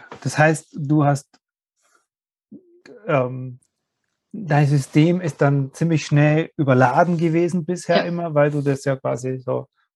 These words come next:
Speaker 1: ja, quasi, ich spüre das alles, ich fühle das alles, ich nehme das wahr und, ähm, hast aber keinen Weg gehabt,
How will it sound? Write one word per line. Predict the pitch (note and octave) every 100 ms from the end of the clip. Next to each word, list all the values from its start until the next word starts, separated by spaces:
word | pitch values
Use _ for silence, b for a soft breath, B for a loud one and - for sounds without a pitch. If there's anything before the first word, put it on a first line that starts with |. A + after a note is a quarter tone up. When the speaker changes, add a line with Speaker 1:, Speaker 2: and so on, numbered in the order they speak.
| -
Speaker 1:
ja, | D3+ C#3+ _ _
quasi, | C3+ C3
ich | C3+ -
spüre | - G3+
das | F#3 E3
alles, | D#3+ D#3+ D3
ich | -
fühle | F3+ E3+
das | D#3
alles, | D3 C#3+ C#3
ich | D3+ D3+
nehme | D3 D#3+
das | C#3+ C3
wahr | B2+ C#3 D3+ D3+ B B B B _
und, | D3+ C3+ C3
ähm, | - C3 B2+ B2+ C3+ C#3+ - D#3 _ - - _
hast | - D#3
aber | D#3+ D3
keinen | D3+ D3
Weg | D3 D#3
gehabt, | - D3 - _